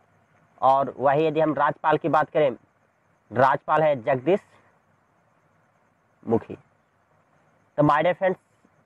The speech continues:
यह वीडियो आप सभी को अच्छा लगा होगा, मुझे विश्वास है, और आप सबके लिए बहुत useful वीडियो है। My dear friends, यदि आप Students Lab के YouTube channel पे पहली बार हैं, तो please channel को subscribe कर दीजिए और साथ ही साथ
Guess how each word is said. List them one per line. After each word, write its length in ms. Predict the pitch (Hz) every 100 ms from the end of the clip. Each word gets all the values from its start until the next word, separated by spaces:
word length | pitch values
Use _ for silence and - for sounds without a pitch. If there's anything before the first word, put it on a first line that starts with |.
| _ -
यह 160 | 131 151
वीडियो 240 | 165 170
आप 140 | 160
सभी 200 | - 165
को 220 | 165 175 156 -
अच्छा 260 | 127 - 151
लगा 220 | 151 156
होगा, 200 | 160 156
मुझे 200 | 147 143
विश्वास 360 | 139 - 139 143
है, 60 | 147
और 100 | 143
आप 140 | 135 -
सबके 240 | 139 -
लिए 180 | 147 156 - -
बहुत 300 | 127 135 -
useful 380 | 135 131 - 190 - _ _ 117
वीडियो 280 | 123 123
है। 240 | 110 98 - _ _ _ _ _ _ _ -
My 120 | 135 156
dear 120 | 175
friends, 220 | 190 185 - -
यदि 140 | 139 170
आप 160 | 165 _ _ _ _ _ _ -
Students 380 | 147 160 165 156
Lab 160 | 170 165
के 220 | 165 143
YouTube 200 | 139 156
channel 180 | 165 160
पे 220 | 160 139 - _ -
पहली 240 | 131 147 151
बार 180 | 147
हैं, 140 | 147 123
तो 100 | 123
please 260 | - 156
channel 280 | - 135 135
को 120 | 131
subscribe 480 | 143 143 - - 151 -
कर 80 | 151
दीजिए 260 | 143 135
और 80 | 135
साथ 240 | - 131 131
ही 120 | 156
साथ 220 | 151